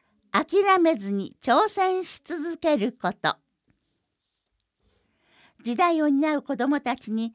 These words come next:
創作する喜びと発明、工夫の楽しさを知ってもらい、創造性豊かな人格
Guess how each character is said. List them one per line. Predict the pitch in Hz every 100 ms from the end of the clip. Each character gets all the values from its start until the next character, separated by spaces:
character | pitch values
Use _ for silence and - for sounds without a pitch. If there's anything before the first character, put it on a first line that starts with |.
| _ -
創 | - 359
作 | 392 381 -
す | 359
る | 339 339
喜 | 339 349 349 339
び | -
と | 220
発 | 262 - 302
明、 | 294 285 - _ _ _ -
工 |
夫 | 294 359 392
の | 392 370
楽 | 359 381
し | -
さ | 415 302
を |
知 | 247 -
っ |
て | -
も | 247 233
ら | 226
い、 | 165 _ _ _ _ _ _
創 | - 247 285
造 | 269 269
性 | 277 262
豊 | 254 254 269 262
か |
な | 226 220
人 | 233 285
格 | 269